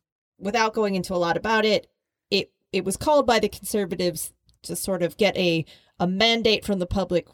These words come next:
for Brexit. And what happened was that tons of people, including tons of young people, turned out to vote. And there was this giant surge of Labour voters, and it was,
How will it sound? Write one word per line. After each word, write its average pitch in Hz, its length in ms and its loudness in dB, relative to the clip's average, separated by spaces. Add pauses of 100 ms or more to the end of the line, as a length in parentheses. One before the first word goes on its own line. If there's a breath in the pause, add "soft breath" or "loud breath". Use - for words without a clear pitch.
(100)
for 170 180 -8
Brexit. 185 440 -2
And 180 120 0
what 180 100 0
happened 233 440 2
was 185 140 -2
that - 200 -8
tons 320 420 2
of 254 60 0
people, 214 320 2
including 175 460 0
tons 175 260 -4
of 156 100 -10
young 190 200 0
people, 180 260 -4
turned 156 240 -6
out 147 140 -8
to 185 80 -8
vote. 254 340 4 (420 loud breath)
And 175 540 0 (480)
there 180 180 0
was 175 120 -2
this 170 240 -4
giant 196 500 2 (500)
surge 196 680 0
of 165 160 0
Labour 220 320 4
voters, 185 460 0
and 156 160 -4
it - 100 -8
was, 160 400 -6